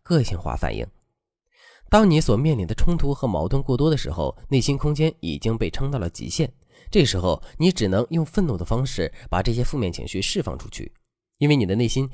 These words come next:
已经没有空间再去承载这些信息了。所以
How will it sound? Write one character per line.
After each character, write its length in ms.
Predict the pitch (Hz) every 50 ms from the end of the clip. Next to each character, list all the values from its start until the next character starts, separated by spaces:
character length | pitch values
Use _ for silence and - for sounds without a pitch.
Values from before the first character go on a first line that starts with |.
| - - -
已 160 | 95 90 85
经 180 | - 123 131 -
没 120 | - 98 120
有 120 | 110 95
空 260 | - - 135 147 151
间 220 | 151 156 160 160 156
再 140 | - -
去 120 | - - 92
承 240 | - - - 95 139
载 140 | 143 123
这 140 | 104 - 90
些 100 | 82 87
信 200 | 85 - - 90
息 160 | 78 - 78
了。 140 | 80 73 - _ _ _ _ _ _ _ _ _ _ _ _ _ _ _ _ - - _
所 120 | - - 113
以 240 | 113 98 87 -